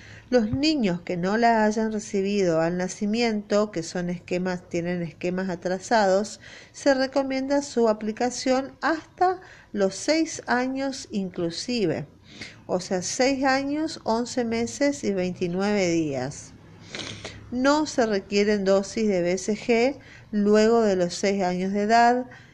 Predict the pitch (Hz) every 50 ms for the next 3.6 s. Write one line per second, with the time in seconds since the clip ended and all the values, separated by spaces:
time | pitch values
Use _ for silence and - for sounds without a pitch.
0 | - - - - 226 220 220 240 254 262 262 262 262 269 277 277 - 214 202 185
1 | 185 180 - - 190 190 190 185 - - 214 202 185 180 180 170 170 175 175 170
2 | - 165 160 165 - - 190 180 180 185 190 196 185 170 170 175 180 180 185 185
3 | 185 185 185 180 175 165 165 160 160 - 175 -